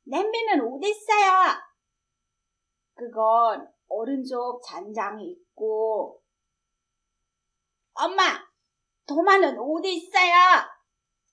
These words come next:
"그거 난로 옆 항아리 옆에 있고." 힘겹게 대답하는 엄마에게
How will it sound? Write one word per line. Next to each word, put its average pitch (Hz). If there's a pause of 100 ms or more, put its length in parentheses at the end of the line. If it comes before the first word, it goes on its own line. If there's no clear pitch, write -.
(340)
"그거 330
난로 320
옆 320 (100)
항아리 269
옆에 294
있고." 330 (1400)
힘겹게 226
대답하는 269
엄마에게 190